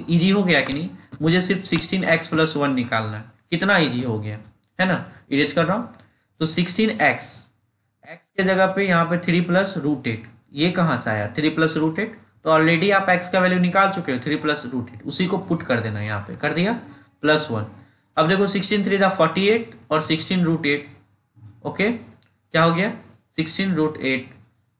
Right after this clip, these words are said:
और यहाँ पे आप देखोगे कि रूट एट के जगह पे हम यहाँ रूट टू लिख दिया। अब बहुत बच्चे सोच रहे हैं, "सर गलत कर दिए", नहीं,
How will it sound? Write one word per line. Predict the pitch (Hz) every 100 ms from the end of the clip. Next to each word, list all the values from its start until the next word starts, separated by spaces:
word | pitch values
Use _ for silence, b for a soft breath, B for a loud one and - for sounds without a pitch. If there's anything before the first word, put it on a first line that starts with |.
| _ -
और | 160 156
यहाँ | 160 160
पे | 165
आप | 160
देखोगे | 143 151 170 151 139 - - - _ _ _ -
कि | 185 202 - -
रूट | 151 170 190
एट | - 165 175 -
के | 175
जगह | 160 156
पे | 156
हम | 160
यहाँ | 156 156
रूट | 139 160 160
टू | 170
लिख | 170 135
दिया। | 117 117
अब | 110 147
बहुत | 151 170
बच्चे | 165 175
सोच | 170 160 156
रहे | 165
हैं, |
"सर | 160 160
गलत | 147 143 143
कर | 131
दिए", | 113 110
नहीं, | 131 123